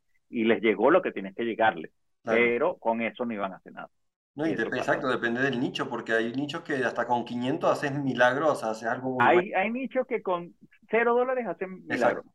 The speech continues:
Speaker 1: y hay nichos que le metan cincuenta mil dólares y venden cincuenta y cinco mil. O sea,
Speaker 2: Exacto.
Speaker 1: eh, eso, eso,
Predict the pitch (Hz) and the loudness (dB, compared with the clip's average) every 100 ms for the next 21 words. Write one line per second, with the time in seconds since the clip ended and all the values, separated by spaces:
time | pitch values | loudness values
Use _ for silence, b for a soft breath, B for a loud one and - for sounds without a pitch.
0 | _ - 131 147 170 214 214 226 208 156 | _ -10 -2 -2 0 -4 -4 -4 -4 -2
1 | 143 147 165 202 196 196 175 147 131 127 | -2 -2 -4 -4 -6 -8 -4 -4 -2 -4
2 | 143 180 196 185 123 117 120 131 - _ | -4 -2 -2 -2 -2 -2 -4 -6 -10 _
3 | _ _ _ - - 127 113 120 107 104 | _ _ _ -20 -6 -2 2 2 2 -2
4 | 101 98 - - _ _ 113 - 92 - | -6 -8 -12 -18 _ _ -6 -2 -4 -4
5 | - - - 107 120 135 120 120 127 143 | -4 -4 -2 -4 0 0 0 0 4 4
6 | 139 | 4